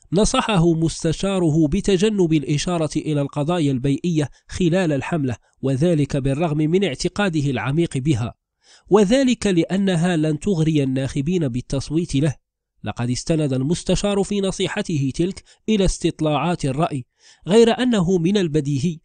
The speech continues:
أن يختلف الوضع اليوم عما كان عليه اختلافا واضحا، وخاصة مع إدراك ملايين الناس للخطر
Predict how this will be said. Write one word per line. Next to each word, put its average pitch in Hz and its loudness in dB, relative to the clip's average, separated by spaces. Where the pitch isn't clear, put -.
أن 180 4
يختلف 180 0
الوضع 131 -2
اليوم 139 0
عما 160 -2
كان 160 -2
عليه 131 -2
اختلافا 147 -4
واضحا، 139 -4
وخاصة 170 -4
مع 139 -2
إدراك 160 0
ملايين 139 0
الناس 147 -2
للخطر 143 -4